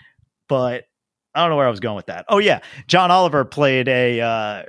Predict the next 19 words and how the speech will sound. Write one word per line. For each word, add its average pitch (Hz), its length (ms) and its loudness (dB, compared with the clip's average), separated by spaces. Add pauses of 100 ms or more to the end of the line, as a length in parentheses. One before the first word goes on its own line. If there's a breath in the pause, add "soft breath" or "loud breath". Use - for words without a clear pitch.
(220)
did 131 180 2
this 113 160 0
deep 123 220 -2
dive 110 320 2
into, 107 640 -2
uh, 85 240 -6 (120)
like, - 160 -4
essential 113 400 -2
workers 123 540 -4 (580)
and 110 380 -2
how 113 180 0
they're 107 120 -2
working. 107 500 -2 (100)
And 107 400 -2
he 113 300 -2 (300)
played 127 260 2
a 113 80 0
clip - 400 -2
of, 110 440 -2